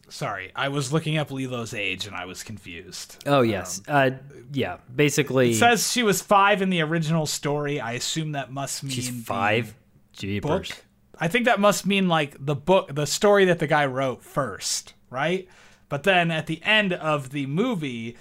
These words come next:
Speaker 1: she has seven candles on her birthday cake, which means she must have been six for the majority of the movie,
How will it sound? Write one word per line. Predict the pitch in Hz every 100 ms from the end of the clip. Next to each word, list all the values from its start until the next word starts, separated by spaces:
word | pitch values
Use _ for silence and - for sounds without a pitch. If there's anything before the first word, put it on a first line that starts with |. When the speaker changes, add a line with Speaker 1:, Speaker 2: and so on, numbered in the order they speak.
| -
Speaker 1:
she | - -
has | 165 151
seven | - 220 190 180
candles | 165 170 165 131 127
on | 127
her | 123
birthday | 110 196 185 139 123
cake, | 139 107 104 - - - -
which | 131 -
means | 135 120
she | -
must | 147 143
have | 139
been | 131
six | - 294 -
for | 233
the | 190
majority | 175 165 180 165
of | 151
the |
movie, | 160 151 147 139